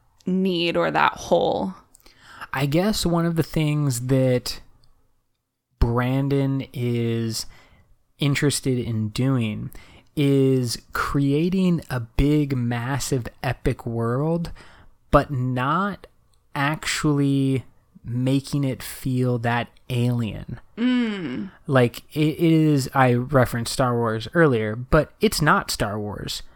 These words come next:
Speaker 2: You know, the race of people is primarily human,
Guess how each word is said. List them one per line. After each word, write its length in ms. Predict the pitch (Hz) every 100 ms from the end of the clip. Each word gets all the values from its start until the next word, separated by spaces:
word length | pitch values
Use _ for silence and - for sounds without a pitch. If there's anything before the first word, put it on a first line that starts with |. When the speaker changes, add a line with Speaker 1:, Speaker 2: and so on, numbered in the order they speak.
| _ -
Speaker 2:
You 180 | 139
know, 160 | 127 120
the 420 | 113 123 117 117 - _ _ _ _ _ _
race 680 | 135 117 117 175 156 - -
of 280 | - 127 -
people 540 | 185 196 113 110 - - -
is 200 | 135 135 - _ _ _ _ _ _ _ _ _ -
primarily 480 | 147 135 156 185 170
human, 520 | - 156 110 147